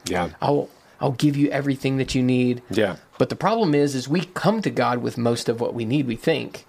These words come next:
Speaker 1: Yeah.
Speaker 2: And so he's like, "Well, I can't help you." But if you're asking, then I'm gonna take this away, I'm gonna take this away, I'm gonna take this away.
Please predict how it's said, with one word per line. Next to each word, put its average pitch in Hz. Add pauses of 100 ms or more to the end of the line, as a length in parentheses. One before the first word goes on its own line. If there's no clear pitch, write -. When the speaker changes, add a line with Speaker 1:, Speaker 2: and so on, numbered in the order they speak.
(160)
Speaker 1:
Yeah. 92
Speaker 2:
And 127
so 143
he's 135
like, 165
"Well, 135
I 135
can't 131
help 151
you." 123 (1200)
But -
if 127
you're 131
asking, 123
then 120
I'm 123
gonna 147
take 123
this 127
away, 143
I'm 135
gonna 123
take -
this 127
away, 127
I'm 123
gonna 120
take -
this 131
away. 120